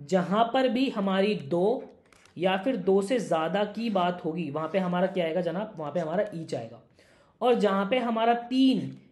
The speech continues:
या फिर तीन से ज़्यादा की बात होगी, वहाँ पे हमारा क्या आएगा, every आएगा। अब यहाँ पे बहुत बच्चे बोलेंगे कि सर दो से ज़्यादा कह लो या तीन कह लो या तीन से ज़्यादा कह लो, बात तो एक ही हो गई। बिल्कुल बात एक हो गई, बस थोड़ा सा सब्र रखो,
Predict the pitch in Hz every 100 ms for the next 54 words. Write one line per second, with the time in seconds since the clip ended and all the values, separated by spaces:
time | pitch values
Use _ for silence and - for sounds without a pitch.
0 | - 151 180 180 269 269 247 240 233 262
1 | 226 220 233 247 202 190 190 208 185 233
2 | - 165 170 196 190 185 190 190 175 233
3 | 226 151 147 139 120 117 - _ - 214
4 | 214 220 226 175 156 180 180 202 185 156
5 | 160 202 202 - - _ - 269 320 285
6 | 185 202 208 302 240 180 170 208 233 202
7 | 202 240 262 262 - 226 226 247 247 233
8 | 240 262 254 240 214 214 214 175 185 208
9 | 220 220 165 160 240 240 247 240 240 262
10 | - _ _ - 208 240 330 285 254 254
11 | 240 233 202 226 311 320 254 269 294 330
12 | 330 - - 262 277 233 190 262 -